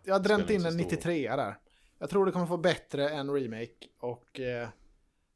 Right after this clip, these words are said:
Speaker 1: ja, det känns som att, eh, re-, alltså, nu får de göra sin öppna värld-grej. De får, de kommer t-, kunna ta in mycket från originalspelet nu. Det var ju mer prologen innan,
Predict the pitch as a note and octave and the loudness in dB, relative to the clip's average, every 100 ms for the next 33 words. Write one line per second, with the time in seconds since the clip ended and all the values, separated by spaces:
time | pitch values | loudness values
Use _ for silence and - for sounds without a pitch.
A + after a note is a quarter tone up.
0 | _ - C3+ C#3 D#3+ - G#3 D#3+ E3 D#3 | _ -2 -2 -2 -2 0 2 2 0 -2
1 | - - D3+ D3 D3 E3 D#3 C#3 D3 D#3 | -4 -2 2 2 2 2 0 0 -4 -4
2 | D#3+ F3+ E3 F3 E3+ E3+ D#3+ D3+ D3+ D3 | -2 -2 0 0 2 4 4 2 -2 -6
3 | - - C#3 C#3 C#3 B2+ C3 C3+ A#2+ A#2+ | -6 -4 -2 0 0 0 -4 -2 0 -2
4 | B2+ B2+ C#3 C3 A#2+ - _ - C#3+ D#3 | -4 -6 -2 -2 -2 -6 _ -14 -6 -4
5 | D#3 - - D#3+ - D#3+ D#3 F3 G3 - | -4 -6 -6 -2 0 0 2 2 2 -2
6 | - F3+ E3+ D#3 D3+ D3+ D3 C#3+ C#3 - | -2 -2 0 -2 -2 0 0 0 -2 -4
7 | A2 A#2 B2 G#2 B2+ C3 C3 C3+ A#2 A2+ | -4 -4 -6 -6 -2 -2 -2 -4 -6 -6
8 | - C#3 C3+ G2+ A2 C3+ C3 G2+ G#2+ | -4 -2 -2 -4 -6 -8 -8 -10 -12